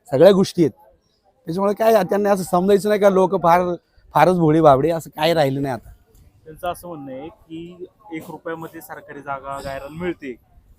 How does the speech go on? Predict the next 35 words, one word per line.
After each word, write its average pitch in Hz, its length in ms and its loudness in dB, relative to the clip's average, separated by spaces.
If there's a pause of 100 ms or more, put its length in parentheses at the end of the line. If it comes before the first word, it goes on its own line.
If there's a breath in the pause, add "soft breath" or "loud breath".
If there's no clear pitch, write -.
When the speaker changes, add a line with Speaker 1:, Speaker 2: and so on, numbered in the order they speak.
Speaker 2:
परंतु 156 280 -14
वारवाडीमध्ये 160 640 -8
आम्ही 147 200 -14
चेक 151 120 -20 (120)
केलं 131 320 -12
किंवा 147 280 -16
नारायणगावमध्ये 165 540 -10
चेक 147 200 -18
केलं, 151 280 -20 (180)
तर 208 40 -20
काही 202 220 -16
जागा 185 280 -12
शिल्लक 196 320 -20
नाहीये 156 300 -20
किंवा 175 280 -14
आहे 170 200 -8
ती 208 100 -16 (180)
थोडी, 208 340 -10
त्यात - 380 -20 (100)
काही 202 220 -6
बाजार 190 320 -6
समिती 190 280 -12
होऊ 240 160 -4
शकत 170 320 -10
नाही. 127 220 -18
Speaker 1:
ठीक 247 200 -8
आहे 269 60 4
ना, 262 80 4
बरोबर 226 360 8
ना, 254 100 6
तिथं 220 320 2
बाजार 180 240 8
समिती 160 300 -2
होणार 139 300 4
नाही. 113 380 -8